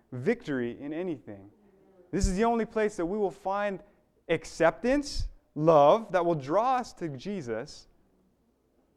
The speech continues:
But then once we start on that walk, we're gonna realize there's a lot of battles that are ahead of us, actually.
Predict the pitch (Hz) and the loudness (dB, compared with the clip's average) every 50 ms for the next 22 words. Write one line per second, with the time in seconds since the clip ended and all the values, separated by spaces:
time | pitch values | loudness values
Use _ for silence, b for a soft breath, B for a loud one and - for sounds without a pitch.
0 | _ _ _ _ - 156 160 143 220 262 254 233 240 262 262 247 226 - - - | _ _ _ _ 2 2 4 4 4 2 4 4 2 2 2 0 -4 -4 -2 0
1 | 233 254 269 262 233 202 202 185 170 151 165 202 208 170 143 139 - 139 147 170 | 2 2 4 4 2 2 2 0 0 2 2 2 4 4 2 2 0 -4 -4 -2
2 | 180 208 220 208 190 240 233 220 208 190 170 170 202 208 208 208 220 240 247 240 | -2 -2 -2 -2 -2 -2 0 0 0 0 -2 -4 -6 -6 -4 -4 -4 -4 -6 -6
3 | - 226 233 247 233 208 185 170 170 190 185 185 180 170 170 180 220 233 220 160 | -8 -6 -4 -2 -2 -2 -2 0 0 0 2 4 4 4 2 2 0 -2 -2 -2
4 | 127 123 117 131 127 120 120 - - 127 120 127 143 | -2 -2 2 2 2 2 2 0 -2 -2 -2 -2 -4